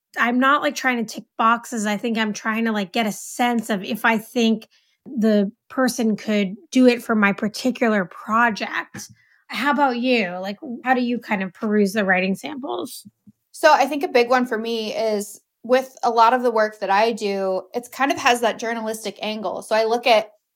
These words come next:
Speaker 2: do they have kind of those journalistic writing chops where they can connect the dots for readers, where they can, like, analyze and synthesize information to illustrate a larger point?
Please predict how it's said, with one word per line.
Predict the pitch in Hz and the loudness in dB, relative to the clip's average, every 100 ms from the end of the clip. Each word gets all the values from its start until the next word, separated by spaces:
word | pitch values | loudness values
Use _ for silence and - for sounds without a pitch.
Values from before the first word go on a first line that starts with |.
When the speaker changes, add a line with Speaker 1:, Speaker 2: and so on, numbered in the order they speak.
| _ | _
Speaker 2:
do | 277 269 | 0 4
they | 269 | 6
have | 233 220 220 | 6 2 2
kind | 240 233 | 0 -2
of | 208 | -2
those | 214 208 | -4 -6
journalistic | - 220 214 208 208 202 | -4 -2 -2 -2 -4 -8
writing | 196 208 214 202 | -2 -2 -2 -4
chops | 208 196 190 - - _ _ - | 0 0 0 -6 -20 _ _ 0
where | 233 | 2
they | 226 226 | 4 2
can | 247 226 | -2 -4
connect | 233 196 - | -6 -6 -8
the | |
dots | 190 247 247 254 | 0 6 6 4
for | 254 247 | 0 0
readers, | 240 233 220 214 214 - _ - | 0 0 0 0 -4 -8 _ -8
where | 220 | -4
they | 208 202 | -4 -4
can, | 220 208 190 - | -6 -8 -8 -6
like, | 185 185 _ | -6 -6 _
analyze | 262 262 254 240 226 226 226 220 | -2 0 2 4 4 6 4 0
and | 202 - | -12 -4
synthesize | 269 262 254 247 226 226 214 | -2 -2 -2 2 2 2 0
information | 233 233 226 220 214 220 214 208 | -6 -8 -8 -8 -8 -6 -6 -6
to | - 214 - | -6 -6 -2
illustrate | 220 214 - 202 202 - | -2 -2 -2 -4 -2 0
a | 208 | 2
larger | 196 190 165 175 - | 4 2 -2 -6 -2
point? | 277 254 220 | 0 2 0